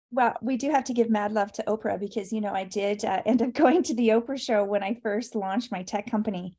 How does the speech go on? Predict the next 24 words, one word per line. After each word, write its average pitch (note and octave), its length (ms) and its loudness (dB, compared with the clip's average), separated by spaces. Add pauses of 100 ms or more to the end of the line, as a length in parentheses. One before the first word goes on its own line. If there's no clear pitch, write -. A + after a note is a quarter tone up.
(340)
But A#3+ 60 2
when D4 160 4
I B4+ 160 0
was D#4+ 140 4
a B3 60 4
kid, A3+ 540 2
Oprah A#3+ 300 4
would G3+ 160 0
say, F#3+ 260 -2
you F#3+ 120 -6
know, F3+ 160 -6 (320)
"Have G3+ 260 -2
your G3+ 200 2
aha F3+ 400 0
moment." F3 500 -4
Now, G#3 140 2
at B3+ 120 2
the D4 80 2
time, A4+ 360 0
I A3 140 2
thought C4 260 0
she A3+ 180 -2
said, G3+ 560 0 (360)
"Ahava." F#3 680 0